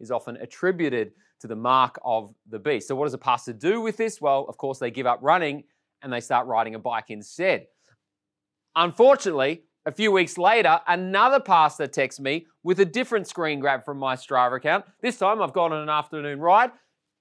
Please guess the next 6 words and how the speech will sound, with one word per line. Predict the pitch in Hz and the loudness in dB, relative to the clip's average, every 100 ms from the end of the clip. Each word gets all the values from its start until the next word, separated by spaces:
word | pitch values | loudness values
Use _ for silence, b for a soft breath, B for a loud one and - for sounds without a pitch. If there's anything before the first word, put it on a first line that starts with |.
| - | 0
perfectly | 220 156 156 156 147 175 | 2 2 -2 -2 -2 -2
innocent, | 214 226 262 - | -2 -4 -10 -6
nothing | 196 180 170 156 | 0 0 0 -2
wrong | 160 160 | 0 0
with | 156 - | -2 2
that. | 226 254 | 4 4